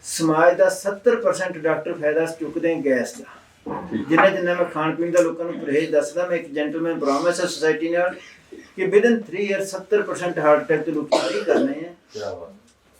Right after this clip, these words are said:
Speaker 1: ਜਿੰਨੇ ਤੁਹਾਡੇ ਮਾਰਫਤ ਮੈਨੂੰ ਸੁਣਦੇ ਨੇ, ਅੱਗੇ ਆਪਣੇ ਮਿੱਤਰਾਂ ਦੋਸਤਾਂ ਨੂੰ ਵੀ ਦੱਸਦੇ ਨੇ।
Speaker 2: ਹੂੰ।
Speaker 1: ਆ ਕੇ ਸਾਨੂੰ ਪਰਮਾਤਮਾ ਜਾਣਦਾ ਕਿ ਕਿੰਨਾ ਕੁ ਪਿਆਰ ਦਿੰਦੇ ਆ। ਕਈ ਤਾਂ ਦਵਾਈ ਲੈਣ ਵੀ ਨਹੀਂ ਆਉਂਦੇ, ਜੇ
Speaker 2: ਹੂੰ।
Speaker 1: ਚੰਡੀਗੜ੍ਹ ਆਉਂਦੇ ਤਾਂ ਮਿਲਣ ਵੀ ਆਉਂਦੇ ਆ
Speaker 2: ਅੱਛਾ।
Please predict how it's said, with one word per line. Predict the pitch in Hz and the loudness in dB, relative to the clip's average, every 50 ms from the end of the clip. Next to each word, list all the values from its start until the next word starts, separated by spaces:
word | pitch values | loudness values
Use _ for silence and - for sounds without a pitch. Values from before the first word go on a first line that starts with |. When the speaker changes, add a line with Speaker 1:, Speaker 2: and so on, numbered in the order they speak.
| _ _ - _ _ _ _ - 151 | _ _ -20 _ _ _ _ -8 0
Speaker 1:
ਜਿੰਨੇ | 156 165 175 175 185 | 0 2 4 4 4
ਤੁਹਾਡੇ | 180 165 165 160 160 165 | 4 4 2 4 4 4
ਮਾਰਫਤ | 165 165 170 165 165 170 - | 4 6 4 4 4 0 -2
ਮੈਨੂੰ | 165 165 160 156 | 0 0 0 0
ਸੁਣਦੇ | - - 143 147 151 156 170 175 | 0 0 0 0 2 2 4 4
ਨੇ, | 175 175 160 | 6 6 6
ਅੱਗੇ | 143 135 160 160 | 6 6 6 4
ਆਪਣੇ | 151 151 151 156 156 | 4 4 2 -2 -2
ਮਿੱਤਰਾਂ | 156 147 - 156 156 160 156 | -2 -2 -2 -2 -2 0 0
ਦੋਸਤਾਂ | 156 151 151 - 160 | 0 0 0 0 -2
ਨੂੰ | 165 165 | 0 0
ਵੀ | 160 | 2
ਦੱਸਦੇ | 156 156 - - 170 160 165 165 | 2 2 2 2 2 2 2 2
ਨੇ। | 165 165 165 160 160 - - | 4 2 0 0 -2 -6 -4
Speaker 2:
ਹੂੰ। | 120 113 98 95 95 - _ _ - - - - - - - - _ _ - | -4 -4 -4 -6 -12 -18 _ _ -20 -20 -18 -16 -16 -16 -16 -18 _ _ 0
Speaker 1:
ਆ | 165 160 160 160 | 4 4 4 4
ਕੇ | 160 170 | 2 -2
ਸਾਨੂੰ | 156 - 156 156 165 170 165 165 | -4 -4 -4 -2 -2 -2 -4 -4
ਪਰਮਾਤਮਾ | - 165 156 170 185 196 196 202 208 190 | -6 -4 0 4 4 4 4 4 0 -2
ਜਾਣਦਾ | 175 170 160 160 160 170 165 | 0 0 -2 0 -2 -2 -2
ਕਿ | 165 170 170 | -2 -2 -6
ਕਿੰਨਾ | 156 165 170 165 165 170 170 | -6 -6 -6 -6 -6 -8 -8
ਕੁ | 170 160 147 - | -10 -10 -10 -4
ਪਿਆਰ | 156 147 147 147 151 151 | -2 0 2 2 0 0
ਦਿੰਦੇ | 156 156 160 175 | -2 -6 -6 -8
ਆ। | 185 | -8
ਕਈ | 185 180 180 | -8 -10 -10
ਤਾਂ | 190 196 175 | -8 -8 -6
ਦਵਾਈ | 160 160 165 160 165 | -2 0 0 0 2
ਲੈਣ | 160 165 160 160 | 0 -2 -2 -2
ਵੀ | 160 170 | -4 -4
ਨਹੀਂ | 175 170 | -4 -4
ਆਉਂਦੇ, | 165 160 160 165 | -4 -4 -4 -2
ਜੇ | 160 170 | -2 -2
Speaker 2:
ਹੂੰ। | - 165 | -2 -2
Speaker 1:
ਚੰਡੀਗੜ੍ਹ | 165 - 165 165 170 165 160 | -2 0 0 0 0 0 0
ਆਉਂਦੇ | 160 165 180 | -2 -2 -4
ਤਾਂ | 190 | -2
ਮਿਲਣ | 175 165 156 160 170 165 | 0 2 2 2 2 2
ਵੀ | 160 165 | 4 4
ਆਉਂਦੇ | 160 147 135 127 127 127 | 4 4 2 2 2 0
ਆ | |
Speaker 2:
ਅੱਛਾ। | 127 - - - - - - - - - - - - - | -2 -4 -6 -10 -14 -16 -14 -12 -14 -14 -12 -12 -12 -12